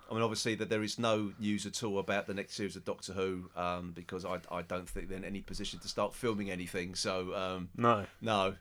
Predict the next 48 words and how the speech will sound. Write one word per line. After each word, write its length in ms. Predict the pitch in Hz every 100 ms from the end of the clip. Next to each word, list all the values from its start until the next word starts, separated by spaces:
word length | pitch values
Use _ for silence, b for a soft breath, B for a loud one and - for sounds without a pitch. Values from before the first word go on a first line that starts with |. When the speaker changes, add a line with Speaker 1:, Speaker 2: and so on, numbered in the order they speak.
| -
Speaker 1:
So 180 | 107
there's 180 | 104 113
obviously 240 | 123 113 117
a 40 |
lot 160 | - -
of, 80 |
a 20 | 120
lot 80 | 139
of 80 | 135
pre-production 600 | - 135 127 123 - 127
<laughs> 80 | 113
going 200 | 160 135
on 100 | 151
at 140 | 151 113
the 60 | 131 139
moment. 420 | 135 - 139 131
So. 220 | - 135 - - - - - - - - - - - - - B B B 165
I 60 | 160
think, 180 | 180 175
I 80 |
think 300 | 165 180 180
the 60 | -
only 340 | 175 180 185
thing 120 | 190 165
that 60 |
has 140 | 151 131
come 240 | - 135
out, 300 | 143 123 107 120
um, 460 | 113 113 117 113 110 -
I 60 | 113
think 160 | 135 127
it 40 |
was 100 | 110
Mandip 400 | 123 120 110 -
Gill 220 | 123 123
come 140 | 120 107
out 80 | 104
and 100 | 101
said 180 | 110
it 100 | 104
was 100 | 113
just 460 | - 113 101 - - - b b b b b -
luck, 440 | 113 131 120 - - -
really, 420 | 117 127 120 101
that 180 | 101 110
they 320 | 107 107 107 104 -
recorded 680 | 107 - 127 127 107 95 - - - _ - - -
this, 460 | - 110 - - -